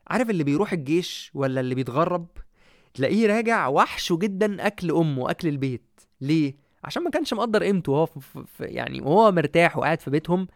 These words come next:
ما خلاص الأكل في، على البوتاجاز، فنروح بقى ناكل في أي وقت و-، لكن لما عرف قيمته، لما اتلب كده جامد زي حالتنا، آه، لأ،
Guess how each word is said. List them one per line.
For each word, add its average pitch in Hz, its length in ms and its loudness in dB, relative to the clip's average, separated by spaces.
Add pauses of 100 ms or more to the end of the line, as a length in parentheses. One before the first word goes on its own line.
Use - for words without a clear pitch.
(380)
ما 269 180 2
خلاص 240 160 -2
الأكل 226 500 2
في، 175 80 0
على 156 160 2
البوتاجاز، 156 640 2
فنروح 165 580 -2
بقى 160 160 0
ناكل 165 220 0
في 143 80 0
أي 151 80 4
وقت 147 280 0
و-، 135 140 -4 (1000)
لكن 143 280 2
لما 139 260 4
عرف 220 360 6
قيمته، 277 540 4 (440)
لما 143 220 2
اتلب 175 520 4
كده 220 220 6
جامد 233 300 4
زي 180 140 4
حالتنا، 185 680 0
آه، - 20 0
لأ، 131 160 -6